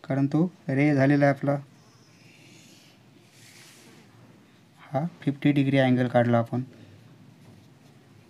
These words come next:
फिफ्टीचा अँगल काढल्यानंतर येथे आपणास फाईव्ह सेंटीमीटर आर पॉइंट दिलेला आहे, फाईव्ह सेंटीमीटरवर. तर आता म्हणजे ही साईड दिली होती, ही पण दिली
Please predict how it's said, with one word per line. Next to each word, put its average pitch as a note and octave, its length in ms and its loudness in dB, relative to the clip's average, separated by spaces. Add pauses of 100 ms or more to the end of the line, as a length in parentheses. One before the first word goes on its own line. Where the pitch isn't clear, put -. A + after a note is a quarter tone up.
(1700)
फिफ्टीचा D#3+ 420 0
अँगल D#3+ 200 6
काढल्यानंतर E3 560 6 (460)
येथे C#3+ 220 2
आपणास D#3+ 480 6
फाईव्ह D#3 240 6
सेंटीमीटर E3 560 6 (1600)
आर D3 180 6
पॉइंट C#3 340 2
दिलेला A#2+ 300 0
आहे, A#2+ 100 0 (100)
फाईव्ह C3+ 240 -2
सेंटीमीटरवर. A#2+ 680 -2 (540)
तर B2+ 100 0
आता C3 220 0
म्हणजे - 880 -8
ही D#3+ 160 6
साईड E3+ 260 6
दिली E3+ 160 8
होती, E3+ 260 4 (320)
ही E3 120 6
पण E3+ 200 8
दिली E3 220 6